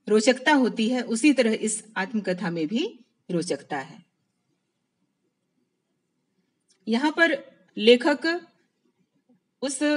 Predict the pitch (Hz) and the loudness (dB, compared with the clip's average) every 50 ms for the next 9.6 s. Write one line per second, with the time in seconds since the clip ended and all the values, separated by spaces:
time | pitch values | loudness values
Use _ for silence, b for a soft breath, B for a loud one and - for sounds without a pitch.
0 | 269 - - - _ - 196 196 214 196 180 214 208 220 233 269 269 277 269 - | -2 -4 -8 -18 _ -8 -4 -4 -2 -2 0 -2 0 0 2 2 2 2 2 0
1 | 269 269 247 - 196 185 208 208 196 220 247 262 262 254 220 214 190 175 226 240 | -2 -2 -2 -2 -4 -2 -2 -2 0 2 0 0 0 -2 -4 -6 -4 -4 -4 -4
2 | 311 403 - - _ _ _ _ _ _ _ _ _ _ _ _ - 180 180 175 | -4 -4 -6 -18 _ _ _ _ _ _ _ _ _ _ _ _ -6 -2 -2 -2
3 | 180 202 185 175 185 160 151 - - 143 147 147 151 165 180 - _ _ _ _ | 0 0 -4 -2 -2 -4 -6 -6 -8 -10 -10 -10 -14 -20 -20 -20 _ _ _ _
4 | _ _ _ _ _ _ _ _ _ _ _ _ _ _ _ _ _ _ _ _ | _ _ _ _ _ _ _ _ _ _ _ _ _ _ _ _ _ _ _ _
5 | _ _ _ _ _ _ _ _ _ _ _ _ _ _ - 214 220 226 226 254 | _ _ _ _ _ _ _ _ _ _ _ _ _ _ -6 -2 -2 2 4 4
6 | 247 311 285 294 294 294 277 - - - - 196 202 202 208 254 269 269 269 277 | 6 6 6 4 4 2 0 -2 -6 -12 -10 -8 -6 -2 2 4 4 4 2 -2
7 | 247 - 262 262 294 277 254 254 233 214 226 214 220 226 233 214 220 196 190 - | -2 0 2 2 4 4 2 2 0 0 -2 -4 -4 -4 -4 -4 -4 -6 -6 -4
8 | 247 240 240 226 214 214 - - - 220 214 196 175 202 214 220 208 254 247 - | -4 -4 -4 -4 -8 -8 -10 -6 -4 -4 -4 -2 0 2 2 2 2 -2 -6 -4
9 | - 196 180 - - 214 208 208 208 214 208 _ | -6 -8 -8 -4 0 2 4 4 2 0 -6 _